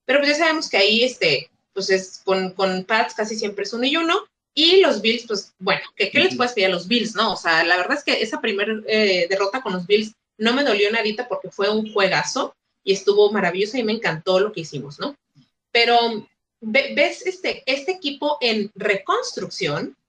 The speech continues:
Speaker 1: porque estaba en reconstrucción
Speaker 2: Ujú.
Speaker 1: total, o sea, se tiró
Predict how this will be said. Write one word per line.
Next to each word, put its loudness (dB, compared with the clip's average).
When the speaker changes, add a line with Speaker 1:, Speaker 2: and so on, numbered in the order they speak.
Speaker 1:
porque -2
estaba 0
en 0
reconstrucción -2
Speaker 2:
Ujú. -6
Speaker 1:
total, 2
o -6
sea, -2
se 0
tiró 0